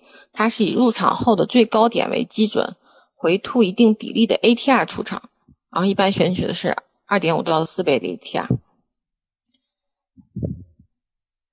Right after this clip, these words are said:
这个是比，感觉上是比这个策略里面它是用的是一个百分比，是相对于巧妙一些的，因为它用到了A T R。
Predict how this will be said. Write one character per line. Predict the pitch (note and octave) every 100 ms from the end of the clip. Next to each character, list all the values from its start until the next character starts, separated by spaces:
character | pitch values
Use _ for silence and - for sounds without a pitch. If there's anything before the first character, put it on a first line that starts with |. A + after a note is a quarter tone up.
| _ _ _ _
这 | - D#4+
个 | A#3+
是 | A3 C4
比， | G#3+ B2+ D2+ - - -
感 | E3
觉 | D3 D#3+
上 | G#3+ A3 F3
是 | - A#3+
比 | -
这 | - A#3
个 | F3+ F#2 D#2 - -
策 | -
略 | C4 G#3
里 | C#3+
面 | D#3+ D#3+
它 | E3+ G3+
是 | G#3
用 | G#3+
的 | F3+
是 | F3+ F#3
一 |
个 | F#3+
百 | - D#3+
分 | A3 A3+
比， | -
是 | - G3
相 | F#3+ A3+ A3
对 | G#3+
于 | F3+ F3+ _ _ _ -
巧 | -
妙 | - A#3+ G3+
一 |
些 | - -
的， | -
因 | G#3
为 | G#3+
它 | A3
用 | A#3+ G#3+
到 | G3
了 | E3+
A | - G#3
T | -
R。 | A3